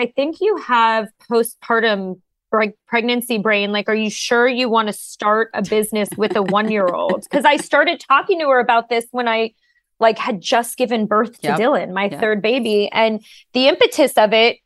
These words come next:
Speaker 1: was, you know, I was always on the receiving end of working with, um, buyers and marketing agencies and sometimes P R agencies to come and, you know, contract with my talent. I
Speaker 2: Yeah.
Speaker 1: worked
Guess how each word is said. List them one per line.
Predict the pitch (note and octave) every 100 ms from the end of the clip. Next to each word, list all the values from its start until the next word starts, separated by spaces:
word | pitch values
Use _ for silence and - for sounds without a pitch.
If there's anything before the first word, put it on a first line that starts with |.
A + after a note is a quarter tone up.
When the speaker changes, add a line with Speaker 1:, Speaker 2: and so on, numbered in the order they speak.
| _ _
Speaker 1:
was, | G3+ A3 A#3 A3+ - -
you | A3
know, | A#3+ G#3+ A3 B3+ -
I | G#3+ B3+
was | C#4+ B3+
always | - A#3+ C4 C4 A3
on | A3+ A#3
the | A#3
receiving | A3 - A#3 A#3+ C4
end | G3+ G3+ A3+
of | G3
working | G#3 A3+ A#3 A3 G#3
with, | G3+ G#3 G3+ - -
um, | - G#3+ G#3 G#3
buyers | F3 D#3+ F#3 G3+ G#3 G#3+ G#3+ A3 G3+
and | G3+ G3+ G3+
marketing | F#3 G3+ G#3 F#3+ A3
agencies | G#3+ G3+ A3 G#3+ - A3+ A3+ A#3 G#3
and | - G#3+ G#3+ G#3 G3+ _ _ -
sometimes | - A3+ - A3 G#3+
P | - A#3+
R | G3+ F#3
agencies | G3 G#3 G3+ A3+ A3 A3 A3+ A3+
to | -
come | A#3 - A3+
and, | G#3+ G#3+ - _ _ -
you | A#3
know, | A3+ G3+
contract | G#3 - G3+ G#3 G#3+ G#3+
with | G#3+
my | G#3 F#3+
talent. | F#3 G3+ A3 A#3+ G#3+ G3+
I |
Speaker 2:
Yeah. | G3+
Speaker 1:
worked | G#3+ G#3+ -